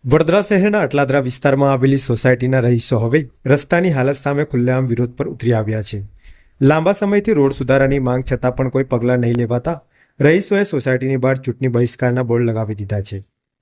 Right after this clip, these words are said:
સ્થાનિકોએ સ્પષ્ટ શબ્દોમાં કહ્યું છે કે, "રોડ નહીં તો વોટ નહીં." વડોદરાના અટલાદરા વિસ્તારમાંથી પસાર થતો પ્રમુખ સ્વામી કુટીર તરફ જવાનો મુખ્ય માર્ગ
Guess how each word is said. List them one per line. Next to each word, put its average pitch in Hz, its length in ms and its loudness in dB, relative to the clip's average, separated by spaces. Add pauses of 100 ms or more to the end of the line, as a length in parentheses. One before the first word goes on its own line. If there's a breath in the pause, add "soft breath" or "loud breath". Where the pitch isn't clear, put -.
(180)
સ્થાનિકોએ 202 540 0
સ્પષ્ટ 147 280 -4
શબ્દોમાં 131 480 -4
કહ્યું 120 200 0
છે 120 180 -4
કે, 151 260 -4 (480)
"રોડ 160 200 4
નહીં 196 220 2
તો 208 100 0
વોટ 127 260 0
નહીં." 117 240 -6 (500)
વડોદરાના 214 340 2
અટલાદરા 131 400 0
વિસ્તારમાંથી 127 560 -2
પસાર 127 300 -4
થતો 127 320 -4
પ્રમુખ 175 420 0
સ્વામી 196 280 -2
કુટીર 131 300 -8
તરફ 127 220 -4
જવાનો 127 320 0
મુખ્ય 123 280 -6
માર્ગ 147 220 -4